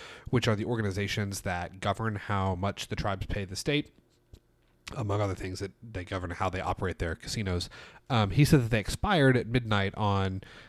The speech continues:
December thirty-first, two thousand nineteen. The tribe said, "No, they don't. They go on as long as certain conditions are met. They automatically renew.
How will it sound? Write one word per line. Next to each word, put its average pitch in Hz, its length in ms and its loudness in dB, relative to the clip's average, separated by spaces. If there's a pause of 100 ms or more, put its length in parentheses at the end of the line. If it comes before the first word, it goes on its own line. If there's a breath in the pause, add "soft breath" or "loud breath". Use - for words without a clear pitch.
December 110 320 4
thirty-first, 98 440 2
two 107 80 0
thousand 92 220 -2
nineteen. 85 420 -8 (300 loud breath)
The 113 80 0
tribe 104 260 4
said, 92 340 2
"No, 98 140 2
they 90 100 -2
don't. 143 380 8
They 104 220 2
go 92 360 4
on 113 500 6 (280 soft breath)
as 104 140 2
long 101 180 4
as 90 80 0
certain 90 320 -4
conditions 95 460 -4
are 92 60 0
met. 95 200 2
They 95 60 0
automatically 90 440 0
renew. 123 420 10